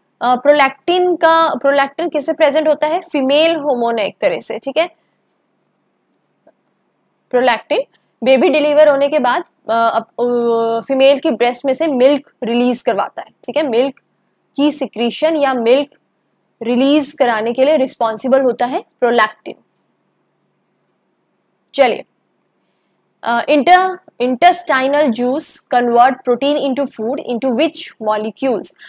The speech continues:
आपसे पूछा है आंतों का रस भोजन में प्रोटीन को किन, अ, अंग-, अणुओं को, अंगों को में पर-, पर-, परिवर्तित करता है?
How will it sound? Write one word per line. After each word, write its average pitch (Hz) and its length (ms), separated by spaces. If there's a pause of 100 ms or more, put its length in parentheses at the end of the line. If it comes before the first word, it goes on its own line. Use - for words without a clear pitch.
(240)
आपसे 262 320
पूछा 302 340
है 330 240
आंतों 233 320
का 302 160
रस 247 340
भोजन 233 440
में 294 160
प्रोटीन 262 440
को 302 140
किन, 311 340 (480)
अ, 247 300 (100)
अंग-, 254 320 (600)
अणुओं 294 640
को, 277 580
अंगों 254 360
को 294 260 (760)
में 277 220
पर-, 285 460
पर-, 247 380 (260)
परिवर्तित 262 580 (120)
करता 240 360
है? 254 240